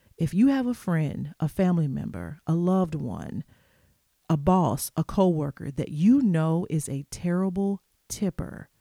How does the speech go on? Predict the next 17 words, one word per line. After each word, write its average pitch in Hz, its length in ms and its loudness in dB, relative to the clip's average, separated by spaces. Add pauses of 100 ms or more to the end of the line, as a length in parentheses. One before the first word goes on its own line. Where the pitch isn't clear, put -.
(640)
please 156 720 -2 (680)
send 226 760 4
the 175 160 0
link 170 380 2 (140)
to - 100 -2
this 165 240 0
episode 135 720 -2 (300)
to - 180 4
them 143 500 2 (360)
today. 135 720 -4 (880)
It 180 180 2
is 208 140 2
time 202 300 2
that 165 100 4
we 196 160 0
get 202 280 0
better. 254 440 0